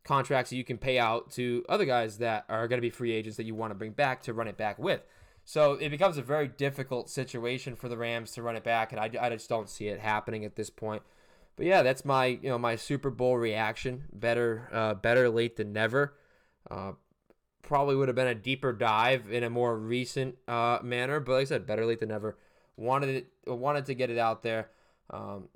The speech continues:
and we'll see what, you know, what holds for, you know, I think the offici-, it's officially the twenty twenty-two season, um, because I have, um, the N B A next. But while I'm on the topic of the, uh, of the N F L,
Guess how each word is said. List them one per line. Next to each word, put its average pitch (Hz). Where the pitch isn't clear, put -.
and 113
we'll 117
see 135
what, 127
you 135
know, 127
what 123
holds 131
for, 117
you 113
know, 117
I 107
think 135
the 120
offici-, 135
it's 120
officially 156
the 107
twenty 127
twenty-two 113
season, 107
um, 101
because 107
I 117
have, 135
um, 104
the 131
N 147
B 123
A 123
next. 110
But 107
while 156
I'm 123
on 113
the 101
topic 120
of 110
the, 117
uh, 117
of 113
the 120
N 117
F 113
L, 117